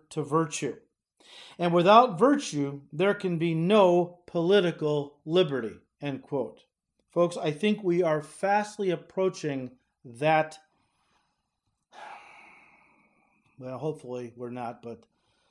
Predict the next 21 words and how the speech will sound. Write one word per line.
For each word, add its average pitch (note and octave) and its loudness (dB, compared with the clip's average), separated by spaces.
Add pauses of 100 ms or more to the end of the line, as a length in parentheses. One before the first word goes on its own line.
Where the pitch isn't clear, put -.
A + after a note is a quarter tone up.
(300)
um, A2 -14 (840)
you B2 -12
know, C3 -8 (680)
as B2 -14
our C#3 -4
nation D#3 -4
is C#3 -8
becoming C#3 -8
more C#3 -6
and D3 -4
more C#3 -4
corrupt, B2+ -10 (760)
and C#3+ -6
we D3 -2
have C#3 -2
leaders D3+ -2
that C3+ -4
are B2 -4
celebrating B2+ -4
the B2 -10
corruption, - -14